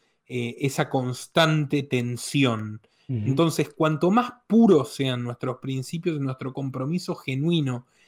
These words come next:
Speaker 1: y en los actos con las ideas de la libertad, más nos vamos a asegurar estar en el lado correcto de la historia.
Speaker 2: Ujú.
Speaker 1: Y en términos hedonistas epicurianos, vivir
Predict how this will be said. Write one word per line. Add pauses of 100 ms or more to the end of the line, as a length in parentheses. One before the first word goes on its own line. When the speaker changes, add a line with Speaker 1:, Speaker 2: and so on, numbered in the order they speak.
(220)
Speaker 1:
y
en
los
actos
con
las
ideas
de
la
libertad, (400)
más
nos
vamos
a
asegurar
estar
en
el
lado
correcto
de
la
historia. (100)
Speaker 2:
Ujú. (840)
Speaker 1:
Y
en
términos
hedonistas
epicurianos,
vivir